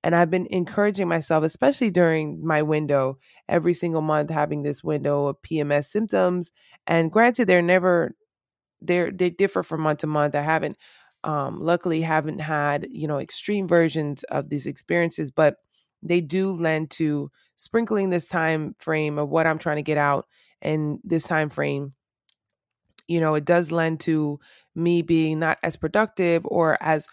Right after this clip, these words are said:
I would say, hormonally, hormonally balanced. Um,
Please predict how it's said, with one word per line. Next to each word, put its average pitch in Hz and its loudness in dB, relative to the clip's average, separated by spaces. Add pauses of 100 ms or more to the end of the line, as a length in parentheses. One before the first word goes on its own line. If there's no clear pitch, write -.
(380)
I 180 2
would 185 0
say, 170 -2
hormonally, 175 2
hormonally 175 0 (400)
balanced. 160 -2 (360)
Um, 160 2